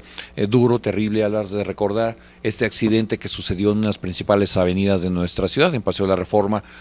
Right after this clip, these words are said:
donde este, eh, el, quien iba al frente del vehículo, el piloto, sale ileso, sale vivo. Bueno por él, pero lamentablemente los cuatro acompañantes que venían junto con él,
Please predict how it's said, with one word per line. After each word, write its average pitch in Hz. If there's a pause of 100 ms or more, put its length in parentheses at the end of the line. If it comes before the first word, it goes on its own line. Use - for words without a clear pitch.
(140)
donde 104
este, 95 (260)
eh, 101
el, 98
quien 110
iba 113
al 98
frente 104
del 92
vehículo, 104
el 95
piloto, 101 (180)
sale 101
ileso, 101 (440)
sale 95
vivo. 113 (1160)
Bueno 110
por 113
él, 175
pero 90
lamentablemente 98 (280)
los 107
cuatro 110
acompañantes 98
que 92
venían 95
junto 98
con 107
él, 110